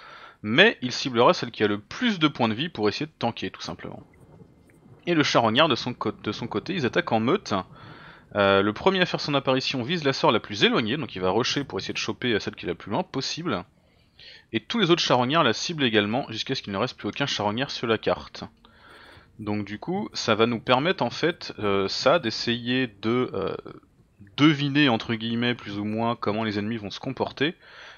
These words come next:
bah, pour leur, euh, pour leur, euh, déclencher des pièges, pour essayer de les attirer dans des endroits, euh, un peu, euh, enfin,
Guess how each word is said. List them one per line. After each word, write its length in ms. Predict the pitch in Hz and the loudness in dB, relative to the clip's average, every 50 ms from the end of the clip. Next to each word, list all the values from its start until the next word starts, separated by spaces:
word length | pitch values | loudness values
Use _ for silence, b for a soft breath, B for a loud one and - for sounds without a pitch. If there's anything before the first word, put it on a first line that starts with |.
| B - | B -4
bah, 120 | - - | -4 -4
pour 280 | - - 139 139 135 127 | -4 -2 -2 2 4 6
leur, 280 | 107 110 127 135 104 | 6 8 8 6 6
euh, 420 | 95 90 90 90 90 90 87 85 - - - - - - - - - - - - - - - - - | 4 4 2 2 0 -2 -6 -10 -10 -12 -14 -14 -16 -16 -18 -16 -16 -16 -16 -16 -18 -20 -20 -20 -16
pour 240 | - - 110 110 110 | -10 -4 -2 2 4
leur, 280 | 104 101 107 107 95 | 4 6 4 4 4
euh, 320 | 92 87 87 87 85 87 87 | 2 0 0 -2 -2 -4 -6
déclencher 420 | 87 98 98 - - 92 - - | -6 -8 -10 -10 -10 -10 -10 -8
des 140 | 98 95 90 | -6 -6 -8
pièges, 420 | - - - 110 117 120 123 - | -8 -2 2 4 4 4 4 0
pour 80 | - 95 | -2 -6
essayer 180 | 90 - - 92 | -6 -6 -6 -4
de 60 | 95 | -4
les 140 | 92 92 95 | -2 -2 -2
attirer 400 | 90 - - 98 95 98 98 98 | -2 -2 -2 -2 0 0 0 0
dans 160 | 92 90 87 | -2 -4 -6
des 140 | 90 87 92 | -6 -6 -6
endroits, 420 | 90 92 90 95 107 117 120 113 | -6 -4 0 2 4 4 4 4
euh, 280 | 95 90 90 87 85 - | 2 0 -2 -4 -4 -6
un 120 | 90 90 | -8 -10
peu, 180 | - - - 104 | -10 -10 -8 -8
euh, 340 | 101 95 92 90 85 85 90 | -6 -6 -6 -6 -8 -10 -12
enfin, 180 | - - 82 | -14 -16 -16